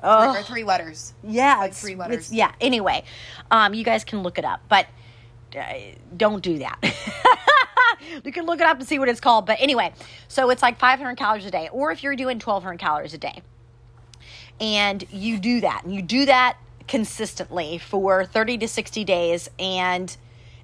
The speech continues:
Speaker 1: it frickin' works, right? And you went on the cruise, and you just went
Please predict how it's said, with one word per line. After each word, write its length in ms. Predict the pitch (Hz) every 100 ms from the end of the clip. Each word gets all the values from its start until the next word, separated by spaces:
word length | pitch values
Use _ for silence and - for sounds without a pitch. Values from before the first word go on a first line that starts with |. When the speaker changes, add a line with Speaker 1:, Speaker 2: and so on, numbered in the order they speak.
| -
Speaker 1:
it 140 | 202
frickin' 340 | - 214 - 175
works, 480 | 165 - - - - -
right? 300 | 185 190 240 - - - - -
And 280 | 190 190 190 170
you 120 | 175
went 160 | 247
on 100 | 254
the 80 | 247
cruise, 960 | - 262 226 220 214 220 220 - - - - - - - - -
and 340 | 180 180 180 185
you 200 | 214 226
just 400 | - 214 208 214
went 360 | 190 196 185